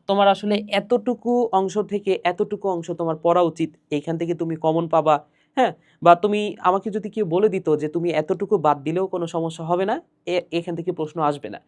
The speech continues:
আমার পরিশ্রমটা অনেক বেশি কমে যাইতো, এবং, আহ, আমার মনে হয় যে প্রিপারেশনটা আরও বেশি ভালো হইতো, তাই না? So, এই যে সাজেশন,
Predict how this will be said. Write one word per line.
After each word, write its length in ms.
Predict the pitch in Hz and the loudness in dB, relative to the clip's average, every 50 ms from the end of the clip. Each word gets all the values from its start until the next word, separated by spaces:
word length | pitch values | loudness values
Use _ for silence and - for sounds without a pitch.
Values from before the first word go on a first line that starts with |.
| _ _ _ _ - | _ _ _ _ -2
আমার 240 | - 170 185 196 202 196 202 | 2 4 6 6 4 4 4
পরিশ্রমটা 480 | 202 208 208 202 208 196 190 175 202 196 - | 2 2 2 0 -2 -4 -2 0 -2 -2 0
অনেক 240 | - 185 185 190 190 165 160 | 0 -2 -2 -2 -4 -4 -6
বেশি 140 | 175 175 190 170 | -6 -6 -6 -4
কমে 240 | - 185 180 202 190 | -2 0 2 2 2
যাইতো, 300 | 180 170 151 156 170 208 262 - _ _ _ _ _ - | 2 2 2 2 0 -2 -2 -4 _ _ _ _ _ 2
এবং, 220 | 233 226 240 226 220 226 247 _ _ _ _ _ _ _ _ _ - | 4 6 6 6 4 2 -6 _ _ _ _ _ _ _ _ _ 0
আহ, 180 | - 175 170 - - | 4 4 6 6 6
আমার 140 | 185 196 196 196 | 4 4 4 4
মনে 120 | 202 202 202 | 2 0 0
হয় 120 | 196 185 190 | 0 -2 -2
যে 60 | 196 - | -2 -2
প্রিপারেশনটা 480 | 196 190 185 180 175 165 165 170 175 170 | 0 0 2 2 0 0 -2 0 2 2
আরও 120 | 156 156 151 | 2 2 0
বেশি 180 | 156 156 - 143 131 | -2 -4 -6 -6 -2
ভালো 160 | 151 151 160 160 143 | 0 2 2 2 2
হইতো, 200 | 117 - - - - _ _ _ | 0 -2 -6 -14 -20 _ _ _
তাই 120 | - 170 208 | 2 4 4
না? 100 | 240 180 - _ - - | 2 2 -2 _ -2 2
So, 60 | 214 220 - - _ _ _ _ - | 2 2 2 0 _ _ _ _ -4
এই 100 | 269 277 | -2 0
যে 120 | 226 247 - - - | 2 2 0 0 0
সাজেশন, 600 | - 160 156 170 180 180 196 - - 196 170 120 | 0 2 2 2 2 0 -4 -6 -2 -2 -2 -2